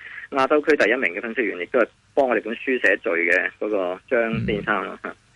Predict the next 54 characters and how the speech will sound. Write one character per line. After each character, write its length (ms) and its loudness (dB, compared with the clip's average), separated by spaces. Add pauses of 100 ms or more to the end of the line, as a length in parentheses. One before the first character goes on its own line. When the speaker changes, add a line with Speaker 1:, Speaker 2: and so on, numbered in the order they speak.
(300)
Speaker 1:
咁， 500 2
呃， 240 4
Morgan 300 2
Stanley 280 2
嗰 60 2
個 120 2
我 120 4
哋 140 0
都 260 2
識 80 -8 (680)
嘅， 160 2
但 160 0
係 40 -8
唔 40 -10
係 120 -2
好 140 -4
熟。 160 -6 (460)
咁， 520 0
呃， 500 0 (380)
係 80 -6
啦， 120 -6 (120)
因 100 4
為 60 4
麥 80 0
格 100 4
里 140 2
嗰 80 4
個 80 2
以 80 -4
前 160 -10
美 80 0
林 120 -2
嘅， 320 -8
美 80 -4
林 120 -4
證 200 -8
券 140 -6
嘅， 60 -10
所 120 0
以 40 2
比 100 -2
較 120 -2
熟。 60 -18 (580)
咁 180 6
啊， 500 2 (160)
呃， 320 2
我 100 2
哋， 360 2
我， 340 0
我 160 2
哋 80 4
就 140 0
持 160 -10
有 440 -2